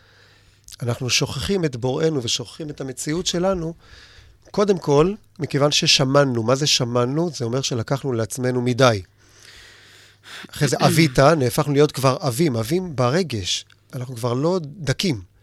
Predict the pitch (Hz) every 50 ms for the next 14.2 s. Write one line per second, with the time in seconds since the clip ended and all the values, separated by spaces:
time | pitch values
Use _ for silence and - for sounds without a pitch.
0 | _ _ _ _ _ _ _ - 131 131 170 170 196 175 139 127 120 143 160 160
1 | 165 165 - - 143 117 127 120 139 190 202 185 - - 156 127 117 113 131 147
2 | 160 156 - - 113 120 - 165 151 131 104 92 - _ _ - - - - 123
3 | 120 131 160 143 147 123 110 107 101 - - - - - - 156 - 180 247 247
4 | - - 190 185 180 180 175 - 147 135 131 - - - 147 156 170 185 196 196
5 | 202 - 170 160 156 165 143 156 175 190 202 254 - _ _ _ - - 120 -
6 | - 139 135 135 131 127 123 120 117 113 - - - _ _ - - - 117 -
7 | - - 120 113 113 107 101 104 110 110 _ - 120 120 113 113 113 110 107 113
8 | 127 127 120 120 120 123 117 127 120 117 113 - - 131 131 - - - 131 101
9 | 110 117 123 139 143 - - - 135 120 110 110 117 - _ - - - - -
10 | - - 151 202 226 262 226 202 190 160 156 165 143 151 139 139 147 151 156 131
11 | 139 135 131 123 - - - 127 123 123 - 117 120 123 127 123 - 143 135 -
12 | - - 131 - - - 160 - - - 139 123 117 - 185 185 175 - - -
13 | - - - - - _ - - 139 131 135 127 120 123 - - - - 269 254
14 | 214 196 190 190